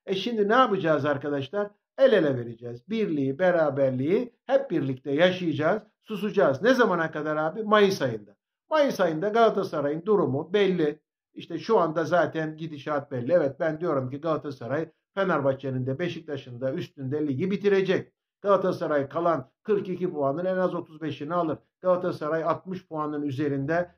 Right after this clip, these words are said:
ligi bir puanla tamamlar. Ha, böyle küme düşme, müme düşme falan. Bu, bu şerefsizlere, bu do-, e, kansızlara, böyle bunların güya akılları sıra kafa geçiyorlar.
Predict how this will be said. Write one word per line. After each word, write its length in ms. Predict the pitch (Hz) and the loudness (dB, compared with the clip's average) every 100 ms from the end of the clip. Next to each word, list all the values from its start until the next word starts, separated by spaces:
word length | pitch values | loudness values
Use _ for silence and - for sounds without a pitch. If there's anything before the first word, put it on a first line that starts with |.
| _ | _
ligi 260 | 156 156 156 | -10 -6 -2
bir 180 | 160 135 | -2 -2
puanla 400 | 143 147 139 160 | -4 -2 -4 -6
tamamlar. 460 | 156 160 160 147 - _ | -4 -4 -2 -6 -8 _
Ha, 400 | - 349 311 202 | 0 4 4 4
böyle 320 | 262 262 196 - | 4 4 4 0
küme 300 | 220 226 220 | -4 -6 -8
düşme, 260 | - 208 | -14 -12
müme 300 | 160 220 208 | -10 -6 -6
düşme 300 | 180 - 170 | -8 -12 -10
falan. 360 | 135 196 185 - _ _ _ | -2 0 0 -2 _ _ _
Bu, 240 | 262 196 | -10 -8
bu 120 | 233 214 | -6 -2
şerefsizlere, 920 | 202 196 190 190 185 165 190 165 135 | 2 4 2 -2 -8 0 2 2 0
bu 40 | 180 | -4
do-, 600 | 180 170 160 165 160 156 | -2 0 0 0 -2 -4
e, 40 | |
kansızlara, 800 | 170 175 165 175 160 185 165 127 _ _ | -2 -2 -4 -8 -2 0 0 -4 _ _
böyle 280 | 185 170 156 | 0 0 -2
bunların 520 | 175 180 170 135 123 _ _ _ | -2 0 0 -2 -8 _ _ _
güya 380 | 170 190 180 | -12 0 2
akılları 500 | 160 160 175 165 165 | 4 0 -4 -2 -2
sıra 260 | 170 156 170 | -2 -4 -6
kafa 280 | 160 135 170 | -6 -6 -2
geçiyorlar. 500 | 156 127 131 113 | -2 -4 -8 -10